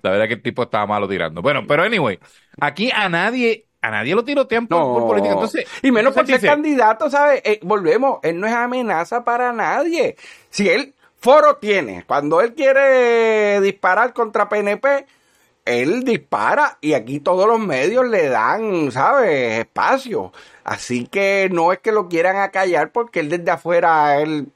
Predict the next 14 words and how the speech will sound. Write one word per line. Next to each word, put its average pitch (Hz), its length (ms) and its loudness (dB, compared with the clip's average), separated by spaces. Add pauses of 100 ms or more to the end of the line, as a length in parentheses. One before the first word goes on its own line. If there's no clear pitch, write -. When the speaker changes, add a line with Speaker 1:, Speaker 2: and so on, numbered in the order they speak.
Speaker 2:
¿verdad? 214 240 0 (580)
Será 135 560 0 (300)
tan 135 180 -4
efectivo 147 540 -2
como 135 160 -6
él 135 60 -6
pretende 139 420 -2
Speaker 1:
Sí, 135 60 0
pero 135 120 2
Speaker 2:
ser. 320 200 -2 (360)
Speaker 1:
los 139 240 0
seguidores 143 560 0
de 151 380 0
él 95 200 -10